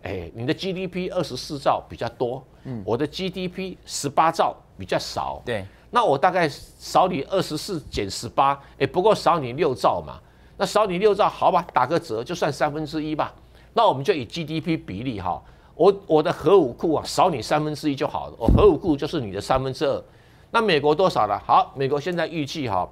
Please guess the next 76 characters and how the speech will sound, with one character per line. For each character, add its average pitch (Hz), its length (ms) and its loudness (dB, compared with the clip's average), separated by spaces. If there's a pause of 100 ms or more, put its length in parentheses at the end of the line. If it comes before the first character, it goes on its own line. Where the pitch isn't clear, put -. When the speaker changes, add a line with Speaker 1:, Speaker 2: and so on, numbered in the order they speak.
Speaker 1:
有 90 140 -8 (100)
六 185 220 4
千 143 300 -2
颗 147 240 0
核 127 220 -4
子 135 140 -8
武 80 120 -12
器。 - 300 -12
Speaker 2:
嗯。 110 240 -12 (400)
Speaker 1:
那 185 220 4
三 202 320 2
分 214 140 4
之 214 120 2
二 190 80 6
多 165 160 0
少？ 110 300 -2
就 143 80 -2
四 180 260 -2
千 156 200 0
颗 143 200 2 (200)
核 160 140 4
子 151 120 -4
武 104 100 -4
器。 120 260 -6 (360)
那 247 100 2
我 214 120 6
中 233 220 2
国 180 120 0
大 190 160 2
陆， 185 240 0 (120)
我 147 100 0
就 208 100 2
设 214 240 6
定 180 180 4
四 202 260 0
千 185 200 2
颗 185 160 0
当 180 160 0
上 170 220 0
限。 180 200 0 (640)
那 233 120 2
我 151 140 0
现 208 140 2
在 208 120 4
中 202 120 0
国 165 120 0
大 175 100 6
陆 151 80 4
多 139 160 0
少？ 104 240 -2 (240)
只 147 140 -4
有 170 80 2
四 - 160 -4
百 92 180 -2
颗 107 200 -4
啊。 85 200 -6 (140)
Speaker 2:
对 104 160 -4
啊。 87 100 -6
Speaker 1:
所 190 160 0
以 190 40 4
我 185 60 6
还 185 60 6
有 190 80 4
十 - 240 -2
倍 175 180 2
成 147 200 -4
长 120 180 -2
空 117 240 -4
间， 107 240 -6
Speaker 2:
是 170 100 -4
啊。 - 20 4
Speaker 1:
要 - 20 6
不 147 60 4
要 143 60 6
谈 95 220 -2
啊？ 92 100 -10